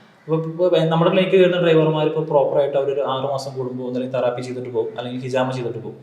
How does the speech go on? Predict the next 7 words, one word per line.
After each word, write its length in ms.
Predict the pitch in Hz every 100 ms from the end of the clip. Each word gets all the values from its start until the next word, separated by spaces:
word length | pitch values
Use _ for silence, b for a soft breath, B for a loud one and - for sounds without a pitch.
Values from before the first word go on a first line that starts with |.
| -
പിന്നെ 420 | - _ _ 170
അവർക്ക് 380 | 165 160 185 180
ആ 80 | 160
ഒരു 100 | 165
കൊല്ലത്തേക്ക് 640 | 160 151 147 - 170 -
പെയിൻ 280 | - 143 120
ഉണ്ടാവാറില്ല. 800 | 127 123 127 117 98 - -